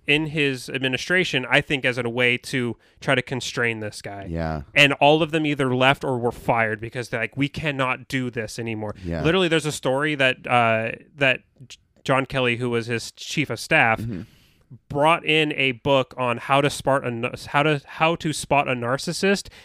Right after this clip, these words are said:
Speaker 1: and left it in the Oval Office <laughs> right before he left.
Speaker 2: Really?
Speaker 1: Yeah. Um, these guys know who he was.
Speaker 2: Yeah.
Speaker 1: Milley is speaking out against him. I
Speaker 2: Yeah.
Speaker 1: think Milley will testify against,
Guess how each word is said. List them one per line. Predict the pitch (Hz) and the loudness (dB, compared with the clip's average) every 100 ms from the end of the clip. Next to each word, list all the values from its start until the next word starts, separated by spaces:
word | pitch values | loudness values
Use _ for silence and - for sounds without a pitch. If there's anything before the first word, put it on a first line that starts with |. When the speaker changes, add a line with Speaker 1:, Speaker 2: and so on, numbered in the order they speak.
| - | -4
Speaker 1:
and | 143 | -2
left | 131 127 143 - | 0 2 0 0
it | 156 | -2
in | 131 | 2
the | 127 | 4
Oval | 120 120 | 4 4
Office | 113 110 - 135 - - - _ _ - - | 0 -4 -6 -6 -6 -10 -14 _ _ -20 -20
<laughs> | - - 294 311 220 - | -18 -10 -8 -8 -6 0
right | 139 | 2
before | 143 139 147 127 | 2 -4 -2 -2
he | 131 | -2
left. | 117 110 107 - - | -2 -2 -6 -10 -12
Speaker 2:
Really? | 101 104 113 120 123 | -2 2 4 4 6
Speaker 1:
Yeah. | 120 110 104 107 - _ _ _ - | 6 6 2 -2 -12 _ _ _ -6
Um, | 139 139 127 120 - 131 | 4 6 6 2 -6 -2
these | 202 220 | 2 6
guys | 214 156 | 6 8
know | 165 | 6
who | 143 147 | 4 0
he | 127 | -4
was. | 127 127 113 - | 0 0 0 0
Speaker 2:
Yeah. | - | 6
Speaker 1:
Milley | 208 214 147 | 8 8 6
is | |
speaking | - 165 151 131 | 2 0 2 2
out | 127 | 2
against | 113 110 120 - | 0 -2 -4 -4
him. | 117 107 | -8 0
I | 131 | 4
Speaker 2:
Yeah. | 165 85 | 4 4
Speaker 1:
think | 180 131 | 2 4
Milley | 139 135 131 | 4 4 2
will | 117 127 123 | 2 4 4
testify | - 135 123 - 120 107 104 98 _ _ - | 0 -6 -6 -8 -8 -8 -8 -10 _ _ -6
against, | 123 - 120 113 - - - | -4 2 2 2 0 -10 -14